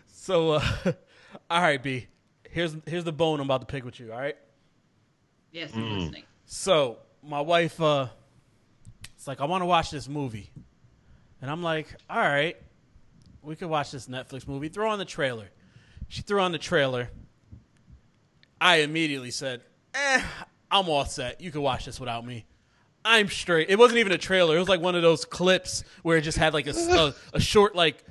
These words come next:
Speaker 1: thirty-second scene from the movie. And I'm like,
Speaker 3: Yeah.
Speaker 1: "Eh, I'm all set. You can watch this without me."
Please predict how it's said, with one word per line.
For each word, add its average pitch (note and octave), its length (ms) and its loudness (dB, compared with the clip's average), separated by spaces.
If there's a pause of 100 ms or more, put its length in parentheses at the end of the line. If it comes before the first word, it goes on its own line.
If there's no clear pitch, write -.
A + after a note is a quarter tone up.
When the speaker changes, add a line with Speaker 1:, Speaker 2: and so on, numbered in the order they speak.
(360)
Speaker 1:
thirty-second G3 600 0
scene F#3 360 -4
from E3 180 -6
the D#3 80 -4
movie. D3+ 440 -4 (120)
And A3 300 -4
I'm A#3+ 100 0
like, A3+ 220 6
Speaker 3:
Yeah. D4+ 220 8 (360)
Speaker 1:
"Eh, - 80 2 (640)
I'm B3 200 6
all G#3 140 8
set. A3 260 2
You A#3 80 -2
can G#3 120 6
watch F3+ 220 8
this F3 160 -6
without C#3 260 2
me." B2+ 180 -6